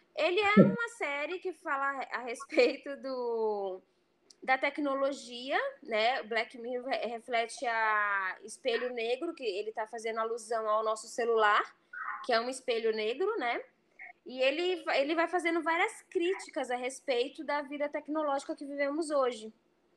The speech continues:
Speaker 1: E você fica assustado com as previsões que eles faziam, por exemplo, do cachorro mecânico lá, e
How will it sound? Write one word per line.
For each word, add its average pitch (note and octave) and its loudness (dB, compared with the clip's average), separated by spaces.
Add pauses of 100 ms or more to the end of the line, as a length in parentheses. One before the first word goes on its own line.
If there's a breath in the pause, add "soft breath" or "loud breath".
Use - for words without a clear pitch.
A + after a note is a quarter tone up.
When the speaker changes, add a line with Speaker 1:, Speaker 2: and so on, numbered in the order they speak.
(600)
Speaker 1:
E C#4 -2
você D4 0
fica E4 2
assustado D#4+ 4 (140)
com C4 0
as A#3 2
previsões B3 -4
que - -10
eles B3 -10
faziam, A#3+ -2
por A#3 0
exemplo, G#3+ -4
do G#3 -4
cachorro A3 -2 (300)
mecânico A3 2
lá, G#3+ 2
e G#3 -10